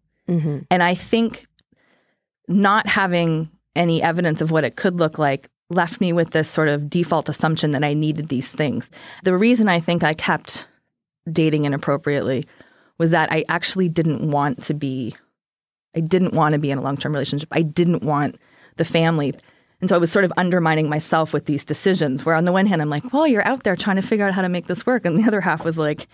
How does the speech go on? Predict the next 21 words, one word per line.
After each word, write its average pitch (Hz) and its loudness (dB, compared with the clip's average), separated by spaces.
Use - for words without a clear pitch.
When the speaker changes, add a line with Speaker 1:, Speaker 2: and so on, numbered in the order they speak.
Speaker 2:
"Yeah, 156 -2
<laughs> - -6
let's - -2
pick, - -4
Speaker 1:
I 233 2
Speaker 2:
let's 254 0
Speaker 1:
see. 170 -4
Speaker 2:
pick 226 2
the 320 2
people 220 2
that 202 0
are 196 4
gonna 202 0
really 247 2
ensure 226 2
that 185 0
these, 196 -2
this 190 -2
won't 185 -2
happen." 151 -6
So 180 -4